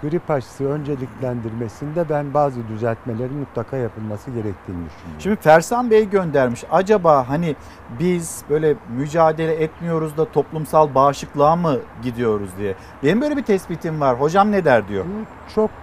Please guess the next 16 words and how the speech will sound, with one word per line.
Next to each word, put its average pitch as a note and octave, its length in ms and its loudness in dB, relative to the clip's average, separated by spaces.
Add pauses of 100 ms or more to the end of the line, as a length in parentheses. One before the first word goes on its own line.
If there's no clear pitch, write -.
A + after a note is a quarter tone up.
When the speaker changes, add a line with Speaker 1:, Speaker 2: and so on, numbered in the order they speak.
(200)
Speaker 1:
konuşulan F#3 720 -2
bir B2 60 -4 (100)
konu F3+ 300 -4
da A#2 280 -2
açıkçası D#3+ 760 -6 (380)
hiçbir F3 380 -6 (180)
devlet C3+ 440 2 (880)
"Ben E3 220 2 (380)
toplumsal D3+ 640 -4
bağışıklık C#3+ 720 -4
için A#2+ 360 -6
serbest C3+ 560 -4
bıraktım, D3+ 460 -4 (120)
tedbirleri C3 640 -4
kaldırdım." C3+ 640 -4
demez. G#2 340 -2